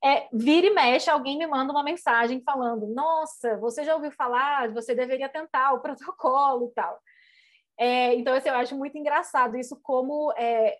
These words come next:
é, é um, é uma proposta de tratamento que realmente dominou e convence, assim, no,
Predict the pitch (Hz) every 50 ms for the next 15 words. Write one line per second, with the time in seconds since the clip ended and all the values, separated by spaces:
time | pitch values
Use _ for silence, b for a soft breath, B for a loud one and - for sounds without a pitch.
0 | _ - 226 226 226 220 220 220 - _ - - 233 226 233 226 - - 233 220
1 | 220 226 226 226 226 226 226 220 214 214 208 190 185 185 180 185 _ _ _ _
2 | _ _ _ _ _ _ _ _ _ _ _ _ - 240 240 226 226 - 254 247
3 | 247 170 359 359 - - 247 226 233 226 226 220 220 214 220 214 208 208 208 226
4 | 240 - _ - 285 247 262 262 262 254 247 247 247 - 311 247 233 220 240 247
5 | 254 311 359 339 277 233 240 254 277 294 - - 302 311 311 262 254 240 254 285
6 | 294 - 277 269 269 - - 247 254 277 302 311 294 285 285